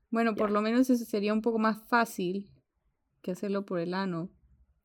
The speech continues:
Speaker 2: <laughs>
Speaker 1: Just saying.
Speaker 2: <laughs> Yo
Speaker 1: Es
Speaker 2: tratando
Speaker 1: que
Speaker 2: de evitar la mayor cantidad posible de, de
Speaker 1: Ok,
Speaker 2: detalles,
Speaker 1: continúa,
Speaker 2: pero
Speaker 1: continúa,
Speaker 2: yeah, we can
Speaker 1: continúa.
Speaker 2: rip it apart.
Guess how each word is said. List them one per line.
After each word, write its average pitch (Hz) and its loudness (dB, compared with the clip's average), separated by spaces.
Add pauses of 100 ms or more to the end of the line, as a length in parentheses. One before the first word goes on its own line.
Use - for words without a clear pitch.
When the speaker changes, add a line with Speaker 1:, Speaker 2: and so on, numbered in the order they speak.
(140)
Speaker 2:
<laughs> 214 -4
Speaker 1:
Just 339 8
saying. 381 12
Speaker 2:
<laughs> - -
Yo - 12
Speaker 1:
Es - 10
Speaker 2:
tratando 226 12
Speaker 1:
que 214 6
Speaker 2:
de 185 8
evitar 180 10
la 208 10
mayor 175 8
cantidad 170 8
posible 180 -2
de, 277 0
de 190 12
Speaker 1:
Ok, 208 12
Speaker 2:
detalles, 240 12
Speaker 1:
continúa, 240 12
Speaker 2:
pero 180 6
Speaker 1:
continúa, 226 4
Speaker 2:
yeah, 233 12
we 208 8
can 208 6
Speaker 1:
continúa. 196 6
Speaker 2:
rip - -2
it 151 2
apart. 147 2